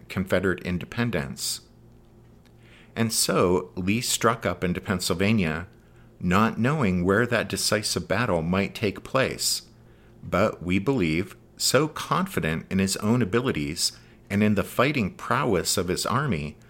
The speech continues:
that he was sure he would be able to whip the Yankees anytime, any place.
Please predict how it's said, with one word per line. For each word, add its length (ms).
that 160
he 220
was 200
sure 680
he 180
would 180
be 120
able 160
to 140
whip 320
the 120
Yankees 760
anytime, 800
any 240
place. 720